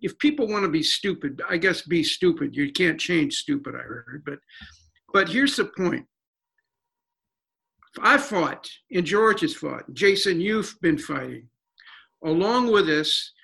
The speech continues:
to get our voices out, to say we wanna resurrect and we wanna give back the retail stores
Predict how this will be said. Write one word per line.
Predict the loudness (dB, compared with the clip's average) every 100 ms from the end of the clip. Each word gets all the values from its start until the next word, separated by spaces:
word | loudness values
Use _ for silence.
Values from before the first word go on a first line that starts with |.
| _ _
to | -4
get | 2 4
our | 6 4
voices | 4 2 2 0 -2
out, | 0 -2
to | -4
say | -4 0
we | 2
wanna | 0 0 0 2
resurrect | 2 2 2 2 0 0
and | 0
we | 0
wanna | 2 2 0
give | 0 2 2 -2 _
back | 2 2 2
the | 0
retail | 0 2 0 -2 0 0
stores | -2 -2 2 2 2 -2 -8